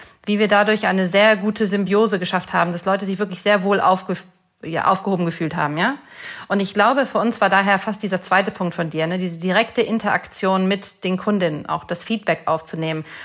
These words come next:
und Community aufzubauen natürlich, ne, online. Wir haben ja über einhunderttausend Followerinnen auf Instagram und wir haben eine sehr, sehr hohe Interaktionsrate, wenn man uns mit Marken vergleicht. Marken werden ja tendenziell von Facebook und Instagram nicht so gerne ausgespielt, aber bei uns gucken die Leute trotzdem sehr gerne rein und schauen auch bei unseren Stories gerne zu.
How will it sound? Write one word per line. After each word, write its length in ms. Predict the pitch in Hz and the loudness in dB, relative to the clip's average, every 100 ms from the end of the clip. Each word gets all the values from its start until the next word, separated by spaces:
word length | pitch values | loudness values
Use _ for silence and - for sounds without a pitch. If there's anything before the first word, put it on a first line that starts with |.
| - | -4
und 300 | 208 208 - | -2 -2 -4
Community 480 | - 220 277 269 185 | 0 2 4 2 2
aufzubauen 480 | 147 170 170 151 147 | 2 0 0 0 0
natürlich, 440 | 147 - 151 151 | -2 -4 -8 -4
ne, 200 | - 170 170 | -4 -2 -2
online. 320 | 175 175 170 | 0 0 0
Wir 80 | 175 | 0
haben 120 | 190 | 0
ja 80 | 180 | 0
über 220 | 190 180 | 0 2
einhunderttausend 720 | 202 208 196 190 196 175 185 | 2 0 -2 0 0 0 0
Followerinnen 520 | 226 226 220 220 214 | 2 4 4 2 0
auf 120 | 196 | -2
Instagram 600 | 214 214 220 208 214 214 - | -4 -6 -2 0 0 -2 -6
und 180 | 190 180 | -4 -4
wir 60 | 185 | -4
haben 60 | |
eine 100 | 180 | -4
sehr, 240 | 170 190 202 | 2 2 4
sehr 160 | 196 | 2
hohe 160 | 196 190 | 2 0
Interaktionsrate, 1040 | 190 185 175 - 220 233 - 202 208 214 | 0 -2 -4 -2 -2 -2 2 0 2 -4
wenn 80 | 190 | -2
man 120 | 185 | -2
uns 200 | 180 185 | -4 -2
mit 220 | 190 180 | -4 -2
Marken 340 | 190 180 202 220 | 0 2 2 -2
vergleicht. 480 | 233 208 220 247 - - - - | -2 2 0 0 -8 -20 -20 -4
Marken 260 | 185 175 180 | 0 0 2
werden 160 | 185 | 2
ja 80 | 180 | 0
tendenziell 500 | - 185 180 190 175 | -2 -6 -4 0 0
von 260 | 170 170 160 - - - | 0 -2 -4 -12 -20 -4
Facebook 320 | 208 190 185 | -2 0 -2
und 100 | 185 | 0
Instagram 360 | 180 185 175 214 | -2 0 2 2
nicht 160 | 277 | 2
so 80 | 247 | 2
gerne 320 | 233 226 220 | 4 4 4
ausgespielt, 580 | 240 - - 240 262 269 | 2 -2 -2 4 4 6
aber 220 | 190 196 | 6 6
bei 120 | 190 | 4
uns 220 | 220 226 - | 4 0 -2
gucken 220 | 214 208 | -2 0
die 80 | 196 | 4
Leute 260 | 190 190 | 2 2
trotzdem 380 | - 233 - 233 | -4 -4 -2 -2
sehr 100 | 202 | 0
gerne 320 | 196 208 208 | 2 2 4
rein 240 | 196 208 208 | 4 4 2
und 180 | 196 | -2
schauen 200 | 190 190 | -2 -2
auch 80 | 185 | -2
bei 120 | - | -4
unseren 220 | 185 175 170 | -6 -4 -4
Stories 440 | 185 202 233 226 | 0 2 2 0
gerne 280 | 208 208 208 | -2 -2 -4
zu. 220 | 233 | -8